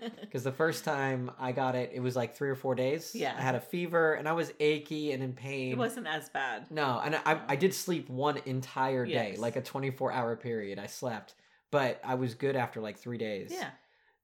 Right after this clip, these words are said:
Speaker 2: Then I got it the second
Speaker 1: This,
Speaker 2: time, and I
Speaker 1: no.
Speaker 2: got all your guys' congestion
Speaker 1: <laughs>
Speaker 2: and all the other stuff that you added to it. Gave it back to me,
Speaker 1: Sorry.
Speaker 2: and I, I'm, I'm still, I'm on day, like, thirteen now and still have this cough.
Speaker 1: <laughs>
Speaker 2: Like,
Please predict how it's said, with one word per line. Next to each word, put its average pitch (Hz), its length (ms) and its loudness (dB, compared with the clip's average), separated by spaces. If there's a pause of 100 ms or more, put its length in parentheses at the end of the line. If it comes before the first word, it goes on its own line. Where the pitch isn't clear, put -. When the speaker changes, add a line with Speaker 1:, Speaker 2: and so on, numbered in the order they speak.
Speaker 2:
Then 139 220 0
I 135 120 2
got 127 200 2
it 113 100 -6
the 113 60 -10
second 131 380 -4
Speaker 1:
This, 113 240 -4
Speaker 2:
time, 117 100 -10 (160)
and 123 160 -2
I 120 60 0
Speaker 1:
no. 113 60 -2
Speaker 2:
got 127 160 2
all 127 120 4
your 120 140 -2
guys' 113 340 -2
congestion 104 840 -6
Speaker 1:
<laughs> - 120 -4
Speaker 2:
and 202 380 -4 (580)
all 135 280 6
the 131 180 2
other 127 140 2
stuff 127 260 -2
that 120 100 -2
you 123 160 -2
added 117 320 0
to 104 200 -8
it. - 180 -10 (640)
Gave 123 160 -2
it - 80 -8
back 123 260 0
to - 80 -12
me, 110 60 -6
Speaker 1:
Sorry. 135 340 -4
Speaker 2:
and 117 100 -6
I, 120 160 -2
I'm, 131 220 0
I'm 120 140 -4
still, 139 320 2
I'm 120 160 -2
on 165 160 0
day, 127 160 0
like, 107 400 -6 (540)
thirteen 131 800 -4 (100)
now 104 320 -8
and 113 120 -8
still 135 360 0
have 107 340 -6
this 104 160 -10
cough. 101 480 -6
Speaker 1:
<laughs> - 680 -8
Speaker 2:
Like, 113 320 -10